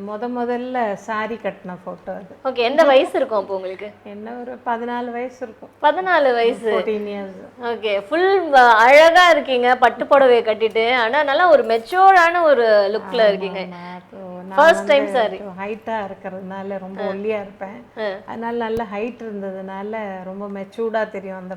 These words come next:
Speaker 1: ஃபோட்டோ.
Speaker 2: ஆமா.
Speaker 1: முத முதல்ல புடவை கட்டணும்னா அப்பா ஃபோட்டோ எடுக்கணும் அப்படின்னாரு. அப்படி எடுத்த ஃபோட்டோ தான் அது.
Speaker 2: ஓகே, இது உங்க அப்பாவுடைய ஃபோட்டோ இல்லையா?
Speaker 1: ஆமா.
Speaker 2: இது எத்தனை வருஷமா நீங்க பொக்கிஷமா பாதுகாத்துட்டு இருக்கீங்க?
Speaker 1: இது கிட்டத்தட்ட ஒரு, <laughs> ஒரு, அஹ், இருபத்தஞ்சு வருஷம் இருக்கும்.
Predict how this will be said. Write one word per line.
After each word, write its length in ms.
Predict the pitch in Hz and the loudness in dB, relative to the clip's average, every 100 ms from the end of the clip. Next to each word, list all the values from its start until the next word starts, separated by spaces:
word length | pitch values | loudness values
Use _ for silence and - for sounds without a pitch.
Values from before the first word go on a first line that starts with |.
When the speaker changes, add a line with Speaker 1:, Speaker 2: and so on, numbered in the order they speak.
| 185 | -16
Speaker 1:
ஃபோட்டோ. 220 | 202 196 | -18 -14
Speaker 2:
ஆமா. 320 | 208 233 214 | -12 -10 -8
Speaker 1:
முத 140 | 226 233 | -8 -8
முதல்ல 440 | 233 240 262 262 | -8 -8 -6 -8
புடவை 280 | 240 226 233 | -6 -6 -8
கட்டணும்னா 460 | 226 202 208 202 226 | -10 -14 -14 -10 -6
அப்பா 360 | 254 233 240 233 | -6 -6 -8 -6
ஃபோட்டோ 180 | 226 | -6
எடுக்கணும் 560 | 233 220 202 202 208 208 | -6 -8 -10 -14 -14 -16
அப்படின்னாரு. 640 | 196 202 196 196 214 214 202 _ _ _ - | -14 -14 -14 -16 -16 -18 -20 _ _ _ -12
அப்படி 320 | 214 220 220 | -10 -8 -8
எடுத்த 240 | 202 202 | -10 -12
ஃபோட்டோ 380 | 190 190 190 196 | -16 -16 -16 -16
தான் 140 | 190 190 | -16 -18
அது. 320 | 185 - 226 | -20 -16 -14
Speaker 2:
ஓகே, 260 | 214 226 226 | -12 -10 -2
இது 200 | 269 294 | 2 4
உங்க 220 | 254 233 | 4 2
அப்பாவுடைய 500 | - 320 285 220 202 - | 4 4 4 2 -4 -6
ஃபோட்டோ 260 | 208 196 | -6 -6
இல்லையா? 300 | 196 190 208 | -8 -4 -2
Speaker 1:
ஆமா. 340 | 233 - 175 233 | -4 -10 -14 -2
Speaker 2:
இது 280 | 233 233 | 2 4
எத்தனை 360 | 233 233 453 370 | 4 2 0 2
வருஷமா 280 | 294 302 294 | 0 0 0
நீங்க 260 | 269 226 220 | 0 -2 -2
பொக்கிஷமா 480 | 226 277 277 240 233 | -4 -6 -10 -8 -2
பாதுகாத்துட்டு 480 | 226 202 190 190 - | -2 -2 -8 -10 -14
இருக்கீங்க? 320 | - - - _ | -20 -20 -20 _
Speaker 1:
இது 340 | 226 220 269 254 | -20 -20 -18 -14
கிட்டத்தட்ட 540 | 254 262 254 247 254 | -12 -12 -14 -14 -12
ஒரு, 420 | 254 240 220 214 202 196 190 185 185 - | -10 -10 -12 -12 -12 -12 -14 -16 -18 -18
<laughs> 340 | 214 208 202 202 _ _ _ _ _ - | -16 -16 -20 _ _ _ _ _ _ -20
ஒரு, 420 | 226 214 220 226 240 | -20 -18 -18 -20 -20
அஹ், 280 | 247 226 220 | -18 -18 -16
இருபத்தஞ்சு 560 | 220 226 233 233 214 208 | -12 -10 -10 -12 -12 -12
வருஷம் 360 | 208 _ 240 | -16 _ -20
இருக்கும். 300 | 214 214 _ | -20 -20 _